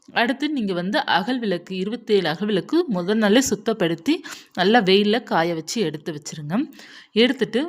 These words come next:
அஹ், திருக்கார்த்திகை அன்று ஒரு மாலை ஐந்து மணிக்கு மஞ்சள் குங்குமம் பொட்டுலாம் அதுக்கு வைக்கணும். வச்சுட்டு நீங்க வந்து இந்த எண்ணெயை வந்து சேர்த்துட்டு அடுத்து தான் திரி வைக்கணும். நம்ம வந்து நிறைய பேர் வந்து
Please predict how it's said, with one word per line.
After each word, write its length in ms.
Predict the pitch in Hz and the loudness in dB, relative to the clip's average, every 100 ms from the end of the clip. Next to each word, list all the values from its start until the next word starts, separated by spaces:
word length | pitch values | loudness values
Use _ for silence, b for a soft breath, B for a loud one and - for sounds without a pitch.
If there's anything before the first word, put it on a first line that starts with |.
| 311 | -6
அஹ், 160 | 302 285 | -10 -8
திருக்கார்த்திகை 640 | - 277 247 196 180 190 | -2 0 2 2 2 -2
அன்று 260 | 170 165 302 | -2 -2 -2
ஒரு 160 | 330 220 | 0 0
மாலை 320 | 185 185 185 208 | 4 4 4 4
ஐந்து 300 | 180 190 214 | 0 0 0
மணிக்கு 320 | 190 175 214 294 | -2 -2 -2 0
மஞ்சள் 440 | 214 175 208 202 | 0 2 4 2
குங்குமம் 340 | 185 185 202 | 0 -2 -2
பொட்டுலாம் 400 | 196 - 180 294 | -4 -6 0 2
அதுக்கு 260 | 285 170 147 | 2 -2 -4
வைக்கணும். 460 | 151 151 185 143 B B B B B B _ | -8 -2 -2 -2 B B B B B B _
வச்சுட்டு 480 | 202 208 226 - 165 269 311 B B - | -2 0 -4 -2 -2 -2 -4 B B -4
நீங்க 240 | 233 220 | 0 2
வந்து 240 | 180 175 214 | 2 2 2
இந்த 180 | 339 240 | 2 2
எண்ணெயை 380 | 175 175 190 185 | 2 2 0 0
வந்து 260 | 160 165 330 B B B - 196 | 0 0 0 B B B -4 -4
சேர்த்துட்டு 580 | 196 196 175 170 170 277 392 | 2 2 2 0 -4 -4 -2
அடுத்து 320 | 190 220 233 294 | 0 0 -2 -2
தான் 160 | 285 | -2
திரி 240 | 196 190 190 | 0 0 2
வைக்கணும். 360 | 165 151 139 143 | -2 -6 -8 -6
நம்ம 220 | 180 202 | -4 -2
வந்து 200 | 196 277 | -2 -2
நிறைய 280 | 285 202 254 | 0 0 0
பேர் 240 | 254 254 | 0 0
வந்து 280 | 208 175 226 | 0 0 0